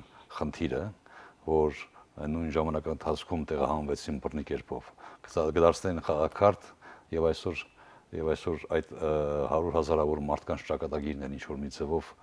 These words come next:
ը, միգուցե ավելի հետաքրքիր լիներ թե Արցախի հարցը, թե այսօրվա մեր վիճակը, թե նաև այդ, ը, ընդհանրապես կորած ու մոլո-, մոռացված մեր հասարակական էլի-, մեր քաղաքական էլիտայի կողմից ժողովրդի հարցն ու խնդիրը։ Սրբազան հայր,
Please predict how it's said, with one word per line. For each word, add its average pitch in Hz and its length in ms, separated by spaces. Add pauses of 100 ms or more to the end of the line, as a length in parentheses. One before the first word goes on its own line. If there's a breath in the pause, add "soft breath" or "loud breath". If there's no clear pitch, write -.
(460 loud breath)
ը, 76 160 (540)
միգուցե 87 500
ավելի 80 240
հետաքրքիր 80 540
լիներ 78 240
թե 110 100
Արցախի 101 460
հարցը, 85 340
թե 85 140
այսօրվա 76 320
մեր 110 180
վիճակը, 95 520 (400 loud breath)
թե 101 140
նաև 87 380
այդ, 80 220
ը, 82 160 (480 loud breath)
ընդհանրապես 85 500
կորած 85 380
ու 82 180
մոլո-, 87 400
մոռացված 87 540
մեր 78 160
հասարակական 76 600
էլի-, 76 160 (140)
մեր 78 160
քաղաքական 78 480
էլիտայի 71 320
կողմից 73 400 (300 loud breath)
ժողովրդի 73 560
հարցն 69 260
ու 73 80
խնդիրը։ 71 400 (540 loud breath)
Սրբազան 92 420
հայր, 69 300